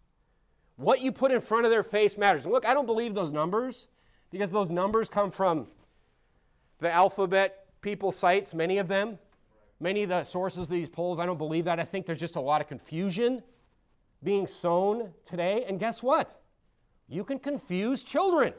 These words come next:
Children can be confused. Folks, there is a demonic influence out there today across the internet, T V, and all media that is trying to penetrate your home,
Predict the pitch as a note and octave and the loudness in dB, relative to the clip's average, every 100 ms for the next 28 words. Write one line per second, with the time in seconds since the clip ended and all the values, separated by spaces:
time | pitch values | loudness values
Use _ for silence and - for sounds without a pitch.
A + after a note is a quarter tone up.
0 | - _ _ _ _ _ _ _ _ _ | -12 _ _ _ _ _ _ _ _ _
1 | _ _ _ _ - A#3 B3 C4+ C4 A3+ | _ _ _ _ -2 0 2 -2 -4 -6
2 | D3 G3 G3+ G#3 G3 _ _ _ _ _ | -6 -6 -4 -6 -8 _ _ _ _ _
3 | _ F3+ D#3 - G3+ F#3+ B2+ - _ _ | _ -8 -8 -6 -2 0 -2 -8 _ _
4 | A3 B3+ - G#3 G#3 F#3 C#3 E3+ D3 C#3+ | 4 4 0 -6 -4 -2 -2 -4 -4 -2
5 | F#3+ C4+ E4 - - _ _ _ _ _ | 2 4 2 -4 -18 _ _ _ _ _
6 | - C#4+ G#3 A#3 F3+ A2+ - - - _ | 0 2 6 8 8 4 -4 -12 -14 _
7 | _ _ _ _ - F#3+ F3+ F#3 D3+ - | _ _ _ _ 2 4 4 4 0 0
8 | D3 D3+ F#3+ F#3+ - - - - G#3 D4 | -2 0 0 -2 -8 -10 -10 4 8 8
9 | - D#4+ A#3+ A3 G#3+ G#3+ A3 - - _ | 6 2 4 6 6 4 0 -4 -20 _
10 | - - C4 D#4 A3+ B3+ A#3 A3 - - | -18 -4 2 2 2 0 0 -2 -8 -12
11 | - D3+ - F#3+ B3+ C4+ C4+ C4 G3+ D3+ | -8 -8 4 8 10 8 8 4 2 0
12 | G2+ - F3+ F3+ - A3 G3 D#3+ - - | -4 -8 -6 -6 -4 -4 -2 -6 -8 -6
13 | A3 A#3 A3+ G3+ G3+ E3 D#3+ D#3 E3 C3+ | 2 2 2 0 0 0 -4 2 2 2